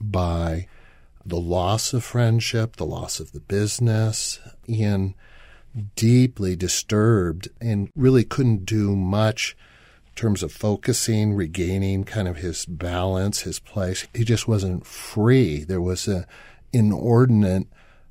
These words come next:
amount of control or power or influence or effect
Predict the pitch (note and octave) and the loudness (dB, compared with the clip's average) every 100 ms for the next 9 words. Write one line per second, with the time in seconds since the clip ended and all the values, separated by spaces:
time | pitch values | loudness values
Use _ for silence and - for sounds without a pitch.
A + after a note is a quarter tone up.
0 | - G2 G2+ F#2+ - F2 F2+ - G#2+ G#2 | -2 0 2 0 -2 -6 -6 -2 0 2
1 | A2+ - - - G#2 G2+ E2 F#2+ A2+ B2 | 2 -2 -6 -4 0 0 0 0 0 0
2 | G2+ E2 D2+ D2 - - - - - - | -4 -4 -4 -6 -10 -14 -20 -20 -16 -8
3 | F2 F2+ - - - - - B2+ G#2 F#2 | -6 -6 -8 -10 -10 -12 0 2 4 0
4 | - | -8